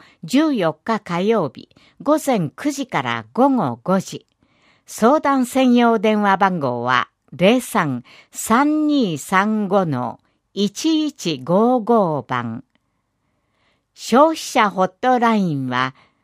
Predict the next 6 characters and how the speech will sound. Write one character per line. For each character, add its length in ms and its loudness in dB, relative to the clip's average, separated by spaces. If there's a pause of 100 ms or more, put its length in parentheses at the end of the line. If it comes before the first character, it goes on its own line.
(220)
電 360 0
話 260 0 (540)
一 520 -2
八 640 -2
八、 600 -6 (840)
い 540 -4